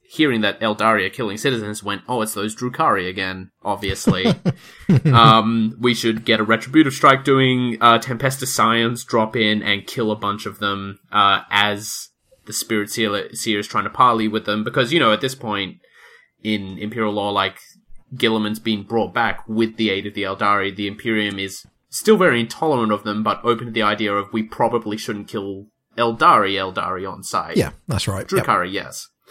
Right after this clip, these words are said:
Speaker 1: Um, but mistaken,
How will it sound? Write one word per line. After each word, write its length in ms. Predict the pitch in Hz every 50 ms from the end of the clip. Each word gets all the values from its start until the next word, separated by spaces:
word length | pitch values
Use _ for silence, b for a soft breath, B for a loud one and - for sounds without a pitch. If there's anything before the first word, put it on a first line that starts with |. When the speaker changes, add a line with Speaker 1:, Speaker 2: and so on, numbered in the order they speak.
| B B B B B B B B B B
Speaker 1:
Um, 680 | - 123 123 123 123 123 120 120 120 117 117 113 - _ _ _ _ _ _ _ _ _ _ -
but 300 | 135 123 120 117 - - - -
mistaken, 720 | - 147 151 147 - 185 170 160 160 147 131 131 131 131